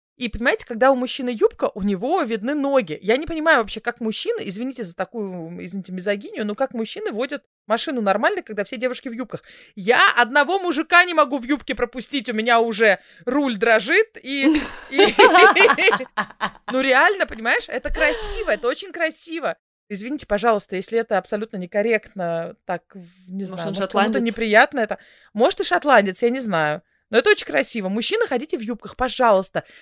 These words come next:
Speaker 1: Давайте забудем эту фигню двадцатого века, давайте вернёмся в нормальное время, когда все ходили в нормально, в чём хотят.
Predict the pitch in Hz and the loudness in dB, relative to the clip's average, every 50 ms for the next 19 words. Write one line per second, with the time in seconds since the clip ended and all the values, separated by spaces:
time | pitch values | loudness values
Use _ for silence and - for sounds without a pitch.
0 | - _ - 214 302 - - 302 302 277 220 254 277 220 233 196 190 214 - - | -20 _ -2 -2 0 0 0 0 0 0 0 0 -4 -4 -4 -6 -6 -8 -10 -10
1 | 226 220 247 269 240 185 190 196 - - 220 - 240 233 233 285 440 453 - 226 | -10 -6 -6 -4 -2 0 -2 -2 -2 -2 -4 -2 0 0 0 0 -2 -4 -4 -4
2 | 208 202 - 359 - 269 247 247 214 254 330 415 - 294 202 202 208 202 202 254 | -2 -2 -2 -4 -4 -4 -4 -2 -2 -2 -4 -4 -4 -6 -4 -2 -2 0 2 0
3 | 302 320 302 277 254 208 214 196 185 190 - 185 185 185 - - 320 - 285 294 | 0 2 2 2 2 2 0 -2 -2 -4 -6 -6 -6 -6 -4 -6 -4 -2 -4 -4
4 | 185 247 254 285 226 208 208 208 214 214 202 202 202 196 180 - - 226 214 - | -4 -6 -10 -10 -10 -8 -4 -4 -4 -2 -4 -6 -6 -6 -10 -10 -10 -12 -12 -8
5 | - 208 202 - 131 139 _ | -10 -10 -8 -8 -10 -10 _